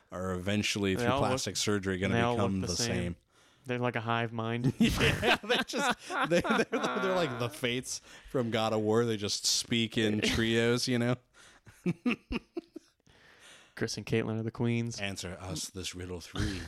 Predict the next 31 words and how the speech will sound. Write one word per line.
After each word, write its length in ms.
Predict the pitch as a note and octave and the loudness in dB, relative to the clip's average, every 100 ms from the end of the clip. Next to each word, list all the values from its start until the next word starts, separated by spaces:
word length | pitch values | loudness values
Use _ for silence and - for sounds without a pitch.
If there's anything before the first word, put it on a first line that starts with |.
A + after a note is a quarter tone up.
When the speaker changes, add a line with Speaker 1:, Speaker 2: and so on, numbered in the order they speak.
| G2 | -8
Speaker 1:
you 100 | G2+ | -6
know? 120 | G2+ - | -4 0
<laughs> 40 | |
It's 320 | G3 D#3 F#3+ | 0 2 -2
like, 100 | F#2 - - - | -6 -8 -10 -10
Oh 100 | E2+ D2+ | -10 -6
my 120 | D#2+ | -4
God, 240 | E2+ F2+ | -2 -2
it's 100 | F2+ - | -2 -4
just 140 | - | -4
Khloe 360 | - G#2 G2+ G2 | -2 -2 -2 -6
Kim 280 | - G2+ | -4 -2
and 120 | G2+ G#2 | -2 -2
Speaker 2:
<laughs> 160 | F#3 | -2
Wha-, 60 | F#3 - | -2 -2
what 260 | A3+ G3 - | 0 0 2
Speaker 1:
what's 240 | F3+ E3 | 2 4
Speaker 2:
is 60 | D#3 | 4
Speaker 1:
the, 120 | A#2 | 4
Speaker 2:
it 100 | - | 4
Speaker 1:
what's 140 | A#2+ C3 | 2 2
Speaker 2:
from? 80 | |
Speaker 1:
the 60 | C3+ | 4
other 60 | A#2+ | 4
one? 140 | B2+ - - | 0 -4 -6
Khloe 240 | G#2 G2+ | -2 0
Kim 280 | F#2+ G#2+ G2+ | 0 -2 -2
and 200 | F#2+ F2 - _ _ _ _ _ _ _ _ _ | -2 -4 -10 _ _ _ _ _ _ _ _ _
Speaker 2:
Uh, 200 | - C#3 D#3 - - - - - | -6 -6 -6 -14 -20 -20 -20 -14
Khloe 500 | - B2+ C3 C3 A#2+ | -2 0 2 2 -2
Kim. 640 | - B2 B2 A#2+ A#2 | -4 -2 0 -2 -4